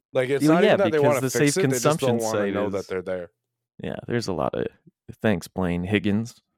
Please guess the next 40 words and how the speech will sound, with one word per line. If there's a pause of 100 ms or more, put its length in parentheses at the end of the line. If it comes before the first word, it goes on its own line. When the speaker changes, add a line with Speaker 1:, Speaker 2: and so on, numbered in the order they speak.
(420)
Speaker 1:
Safe
Speaker 2:
Mayor
Speaker 1:
consumption
site's (160)
Speaker 2:
Lethbridge.
Speaker 1:
gone,
man.
It's
been
gone
for
a
Speaker 2:
I
know,
Speaker 1:
while.
Speaker 2:
that's
what
I'm
saying.
It's
like,
that's
why
you're
seeing
so
many
of
these
Speaker 1:
Oh.
Speaker 2:
people. (220)
They
got
nowhere
to
Speaker 1:
And,
uh,
Speaker 2:
consume.
Speaker 1:
yeah,
so,